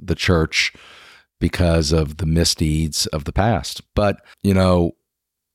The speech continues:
religion's an institution. They're political institutions. They're organizational institutions.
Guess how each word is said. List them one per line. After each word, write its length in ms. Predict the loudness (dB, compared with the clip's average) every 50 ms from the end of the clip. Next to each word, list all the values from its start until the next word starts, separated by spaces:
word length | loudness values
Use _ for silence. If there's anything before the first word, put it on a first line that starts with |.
| _
religion's 720 | 0 0 2 4 4 2 2 2 0 0 0 0 -4 -6 -6 -6 _
an 120 | 0 0
institution. 640 | 2 0 0 -4 -6 -2 -2 0 0 0 -4 -4 -10 -14 _ _ _ _ _ _ _ _ -4
They're 120 | -4 0
political 540 | 0 0 0 0 0 0 0 0 0 -2 -2
institutions. 760 | -2 -4 -6 -8 -8 -6 -6 -4 -4 -4 -4 -4 -6 -6 -4
They're 140 | -4 -4 0
organizational 960 | 0 0 0 0 2 0 0 2 2 2 2 2 2 2 0 0 0 -2 -2
institutions. 920 | -4 -4 -8 -8 -6 -10 -10 -4 -2 -2 -2 0 -2 -4 -4 -4 -6 -8